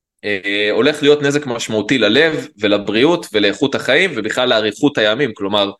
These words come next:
במילים אחרות, בלי להתייפייף, הבן אדם נמצא בסיכון למוות בטרם עת. לפעמים הזעזוע הזה, דווקא שאתה עומד, שאתה נמצא מול ה-, מול הרופא, אתה לא מרגיש טוב שהוא אומר לך את זה, אתה מרגיש רע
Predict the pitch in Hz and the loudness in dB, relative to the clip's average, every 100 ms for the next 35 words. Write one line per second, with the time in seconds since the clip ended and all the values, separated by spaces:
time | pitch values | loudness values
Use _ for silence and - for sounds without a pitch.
0 | _ _ _ _ _ - 156 185 185 175 | _ _ _ _ _ -2 0 2 0 0
1 | 160 165 156 151 156 - - 165 156 - | 0 2 2 2 2 0 -2 2 0 -2
2 | 87 104 110 127 127 113 _ _ _ 107 | -6 -2 0 2 -2 -6 _ _ _ -8
3 | 117 127 113 110 156 143 110 110 110 98 | -2 -2 -2 0 2 2 2 0 0 -2
4 | 107 101 95 90 - - - _ _ _ | -2 -2 -2 -2 -4 -8 -20 _ _ _
5 | _ _ _ _ _ _ _ _ 117 123 | _ _ _ _ _ _ _ _ -4 0
6 | 135 165 208 180 151 127 120 170 160 120 | 0 2 2 2 2 2 2 4 4 2
7 | - 135 208 - _ _ _ 110 165 214 | 2 2 0 -4 _ _ _ 0 0 2
8 | 220 208 185 180 160 151 160 - 139 143 | -2 -2 2 4 4 4 2 -2 -6 -2
9 | 139 131 - 170 196 180 160 151 147 143 | -2 -2 0 2 2 2 2 4 2 2
10 | 143 139 139 135 135 117 113 113 127 165 | 0 0 0 2 2 2 0 2 2 0
11 | - _ _ - 151 247 196 180 - 151 | -8 _ _ 0 2 2 0 -2 -2 0
12 | 131 - 123 110 107 104 - 92 90 95 | 0 -2 -2 0 0 0 0 -2 0 -2
13 | 95 92 92 143 147 - 98 139 165 | -2 -2 0 2 2 0 0 0 0